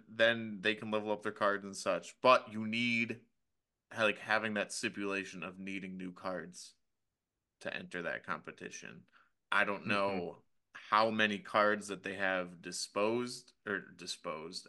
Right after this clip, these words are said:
Speaker 1: at their disposal, like, waiting for new competitions in the future, 'cause you know they have a stockpile of every single card for future competitions, because
Speaker 2: Mm-hmm.
Speaker 1: that, I mean,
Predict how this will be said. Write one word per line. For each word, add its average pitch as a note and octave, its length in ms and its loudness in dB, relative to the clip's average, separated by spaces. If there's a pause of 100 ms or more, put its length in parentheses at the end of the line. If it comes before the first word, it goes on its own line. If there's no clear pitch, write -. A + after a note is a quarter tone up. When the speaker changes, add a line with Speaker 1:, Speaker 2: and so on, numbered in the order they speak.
Speaker 1:
at G2 260 0
their G2+ 220 0
disposal, G#2+ 760 -4 (1200)
like, F2+ 280 -2
waiting G2+ 460 0
for G#2+ 160 -6
new G2+ 180 -4
competitions F#2+ 720 -6
in E2+ 100 -12
the C2+ 60 -12
future, A#2 440 -4
'cause C3+ 220 -4
you C#3+ 80 -4
know F#3 160 4
they F#3 120 0
have G#2+ 140 0
a F#2+ 60 -8
stockpile E2+ 840 0 (140)
of F#2 180 -4
every F#2+ 280 0
single F2 320 -8
card F2+ 520 -4
for F2 480 -8
future G2+ 360 -8
competitions, - 920 -12 (520)
because F#2 680 0
Speaker 2:
Mm-hmm. - 340 -20 (1200)
Speaker 1:
that, - 180 2
I G2 100 2
mean, F2+ 400 -6